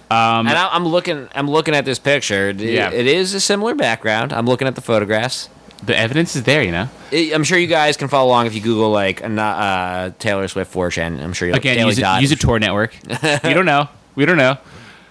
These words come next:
Speaker 1: Um,
Speaker 2: If you're listening to this, it's already too late.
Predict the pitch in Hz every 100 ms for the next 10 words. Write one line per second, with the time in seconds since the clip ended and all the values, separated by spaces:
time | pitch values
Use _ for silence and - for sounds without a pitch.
0 | _ - - 120 117 117 117 113 117 113
1 | - - - _ _ _ - 123 208 123
2 | 143 156 165 170 120 110 101 95 95 87
3 | 85 82